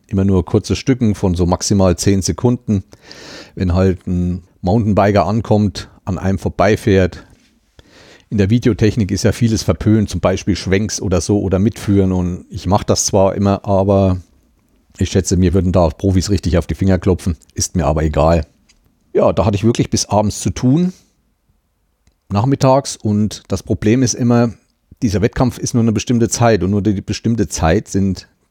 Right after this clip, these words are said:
die Wettkämpfer im Wald. Und in dieser Zeit muss ich meine Schnappschüsse oder meine Videotakes machen,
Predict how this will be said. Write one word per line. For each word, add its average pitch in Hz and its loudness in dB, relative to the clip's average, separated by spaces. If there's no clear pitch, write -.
die 98 0
Wettkämpfer 107 0
im 95 -2
Wald. 101 0
Und 95 -4
in 101 -4
dieser 110 2
Zeit 101 0
muss 110 0
ich - -4
meine 90 -2
Schnappschüsse 110 0
oder 92 2
meine 90 0
Videotakes 107 -2
machen, 90 -2